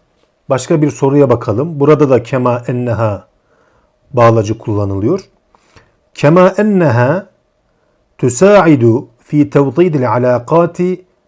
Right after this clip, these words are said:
beynel valideyni vel ebnai ve halqi cevvin minel müt'ati ve tesliyeti. Mana verelim. Kema enneha, nitekim o, tüsaidu,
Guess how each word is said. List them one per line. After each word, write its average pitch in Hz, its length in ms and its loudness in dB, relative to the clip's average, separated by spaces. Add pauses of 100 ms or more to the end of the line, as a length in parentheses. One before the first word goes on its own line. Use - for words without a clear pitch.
beynel 135 440 0
valideyni 123 640 0
vel 117 120 -4
ebnai 147 720 -2 (340)
ve 117 100 -2
halqi 139 480 -4
cevvin 160 560 0 (300)
minel 127 260 -4
müt'ati 170 760 -4
ve 135 140 -4
tesliyeti. 101 800 -10 (420)
Mana 180 380 2
verelim. 135 320 -2 (480)
Kema 185 300 2
enneha, 180 420 0
nitekim 165 560 -2
o, 117 340 -2 (1700)
tüsaidu, 135 800 0